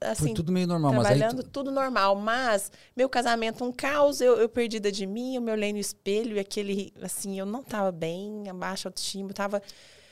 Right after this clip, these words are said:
Speaker 1: pra vocês terem uma ideia, eu tava com quinze quilos acima, eu tava com oitenta e cinco, tem um, uma foto de eu pesando assim, e, e aquilo pra mim representava dificuldade de agachar, dificuldade de brincar com os meus filhos, mau humor, estresse,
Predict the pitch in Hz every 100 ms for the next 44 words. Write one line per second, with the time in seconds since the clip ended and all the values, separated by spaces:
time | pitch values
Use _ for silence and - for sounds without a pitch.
0 | _ - 277 403 262 233 214 202 220 220
1 | 220 226 214 - 359 349 - - 214 185
2 | 180 170 - 170 165 185 185 190 202 220
3 | 220 226 - 160 151 - 175 175 165 170
4 | 170 - 170 170 170 165 - 170 165 180
5 | 170 165 160 160 160 160 - _ - 175
6 | 175 165 - _ - _ - 220 - 277
7 | 269 233 226 - 214 208 202 175 165 175
8 | - 202 196 196 190 185 180 - 170 165
9 | - - 190 - 202 196 185 175 175 175
10 | 175 - 175 170 - 170 165 165 - 190
11 | 190 202 208 185 175 160 - - - -
12 | 185 170 170 -